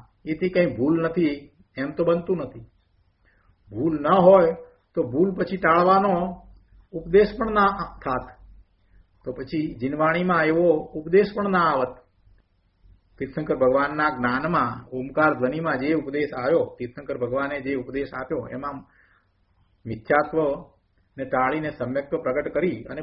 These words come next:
પોતાના સ્વરૂપમાં રહેવાનો તો ઉપદેશ આવ્યો. એટલે ભૂલ તો છે જ, એટલે ભૂલને ટાળવાનો ઉપદેશ પણ છે. અને દુઃખ છે અને દુઃખથી મુક્ત થાઓ એવો ઉપદેશ પણ છે. અને એવા ઉપદેશનો અર્થ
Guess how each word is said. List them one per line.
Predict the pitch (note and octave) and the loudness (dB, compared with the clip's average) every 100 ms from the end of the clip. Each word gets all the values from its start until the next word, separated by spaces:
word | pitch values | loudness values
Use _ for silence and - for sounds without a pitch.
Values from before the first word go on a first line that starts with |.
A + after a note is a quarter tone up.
| - | -10
પોતાના | B2 - C#3+ D#3+ F3 - | -10 -6 -6 -2 -4 -2
સ્વરૂપમાં | B2+ C3+ D#3 D#3 B2+ | -4 -4 -6 -2 0
રહેવાનો | B2+ C#3+ D3+ | 0 -2 -4
તો | F3+ | -4
ઉપદેશ | G3+ B3 A#3 C3 | 2 6 6 6
આવ્યો. | A2+ G2+ - _ _ _ _ _ _ _ _ - | -4 -6 -8 _ _ _ _ _ _ _ _ -14
એટલે | D3+ F3+ E3+ A#3+ - - | -4 -2 0 -2 -10 -16
ભૂલ | A2 B2 - | -8 -8 -2
તો | E3+ - | -2 2
છે | B3+ G3+ - | 2 2 -2
જ, | - _ _ _ _ _ _ | -12 _ _ _ _ _ _
એટલે | C3+ E3 D3+ | -16 -8 -8
ભૂલને | G#2 A#2+ C3+ D#3+ | -6 -6 -6 -4
ટાળવાનો | C#3+ B2 C3 C#3+ E3 B2 | -2 -2 -2 -4 -4 -4
ઉપદેશ | C3+ F3+ A3 A#3+ | 0 0 0 -4
પણ | A3 - | -6 -8
છે. | G2 F#2 _ _ _ _ _ _ | -18 -20 _ _ _ _ _ _
અને | C3 C3+ A2+ | -10 -8 -2
દુઃખ | F#3+ - - | -4 -4 0
છે | G3+ F3+ C#3 | 4 4 2
અને | D3+ C#3 | -4 -8
દુઃખથી | C#3 - F3+ C#3 | -12 -8 -8 -6
મુક્ત | F3 - - | -8 -8 -4
થાઓ | E3 F3 D3 | 0 0 0
એવો | D#3 D#3+ C#3 | 2 0 0
ઉપદેશ | D#3 F#3+ G#3 D4+ | 2 2 2 -2
પણ | C#4 - | -2 -2
છે. | G#2+ F2 - _ _ _ _ _ _ _ _ _ | -6 -6 -18 _ _ _ _ _ _ _ _ _
અને | B2 D3 B2+ | -12 -8 -6
એવા | C#3+ F#3+ F3+ | 0 2 2
ઉપદેશનો | E3 F3 F#3+ F3+ F3+ | 2 0 0 -4 -2
અર્થ | F#3 | -2